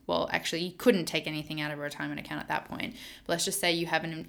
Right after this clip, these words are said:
individual investment account. Then if you take out a hundred thousand dollars of that year, then you would be taxed at an income tax rate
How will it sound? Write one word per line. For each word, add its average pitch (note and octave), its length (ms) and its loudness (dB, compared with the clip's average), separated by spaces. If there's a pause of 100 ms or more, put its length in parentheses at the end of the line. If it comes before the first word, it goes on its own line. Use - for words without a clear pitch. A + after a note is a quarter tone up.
individual E3+ 720 2
investment D3+ 460 -4
account. F2+ 340 -6 (1600)
Then F#3+ 320 2
if G#3 200 0
you B3 60 2
take A3 200 2
out G3 80 2
a F#3 60 2
hundred F3+ 260 -2
thousand E3 260 0
dollars D#3 240 -2
of D#3 80 -4
that - 160 -6
year, E3 220 0
then F#3 180 0
you F3+ 160 -2
would F3+ 140 0
be F#3+ 100 -2
taxed - 460 0
at E3 60 -6
an D#3 200 -8
income F3+ 640 -4
tax - 480 -2
rate - 440 -2